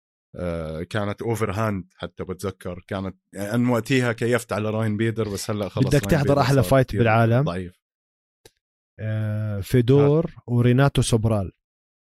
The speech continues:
Speaker 2: هاي من أول، أول ما بلشنا نلعب الرياضة،
Speaker 1: و-
Speaker 2: من الفايتس اللي كل حد كان يحكي عنها، من أقوى الفايتس بالعالم. بتشوف كل شيء، بتشوف جوجيتسو، بتشوف ملاكم، بتشوف مصارعة.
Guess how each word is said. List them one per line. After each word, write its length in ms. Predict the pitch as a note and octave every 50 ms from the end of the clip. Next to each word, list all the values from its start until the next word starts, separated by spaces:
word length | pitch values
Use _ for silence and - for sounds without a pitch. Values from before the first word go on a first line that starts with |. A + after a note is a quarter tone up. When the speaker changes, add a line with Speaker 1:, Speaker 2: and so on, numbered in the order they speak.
| _ _ _ _ _ _ _ _ _ _ _ _ _ -
Speaker 2:
هاي 200 | - C3+ C#3+ C#3+
من 180 | C3+ C3+ C3
أول، 320 | G#2+ D#3 E3+ D#3 D3 C#3 C#3
أول 180 | D3 D#3+ D3+
ما 60 | C#3 B2+
بلشنا 340 | B2 C3 D3 C#3+ - C#3
نلعب 200 | B2+ A#2+ A#2+ A#2+
الرياضة، 480 | A#2+ B2+ C3 C3 C#3 C#3+ C3+ A#2+ A#2 A#2+
Speaker 1:
و- 500 | A#2+ B2 C3+ C#3 C3 G#2+ G#2+ G2 G2+ -
Speaker 2:
من 100 | A#2 A#2
الفايتس 420 | A2+ - - C#3 C#3 C3 - -
اللي 100 | A#2+ A2+
كل 160 | A2 - C3+ A#2
حد 160 | G#2 A#2 -
كان 180 | - G#2+ G2+
يحكي 240 | G2+ F2+ F2+ - G2
عنها، 140 | F2+ F#2+ F#2+
من 120 | G#2 G#2
أقوى 240 | G#2+ C3+ C3 A#2+ B2
الفايتس 360 | A#2 - - B2+ B2 - -
بالعالم. 360 | G#2+ A#2 A#2+ A#2+ A#2+ A2+ G#2 G#2
بتشوف 320 | G#2+ - - - C3+ -
كل 140 | - D3+ C3
شيء، 160 | - - A2+
بتشوف 220 | G2+ - - C3+ B2+
جوجيتسو، 440 | A2+ A2+ A2 A#2+ C3 - - B2+ A2+
بتشوف 260 | G#2 - - A#2+ G#2+
ملاكم، 520 | A#2 A#2+ B2+ C3 B2+ A#2+ - - A#2 A2 G#2
بتشوف 220 | - - C3+ B2+
مصارعة. 540 | B2 A2 - - C3 B2+ A#2+ A#2 G#2 G#2+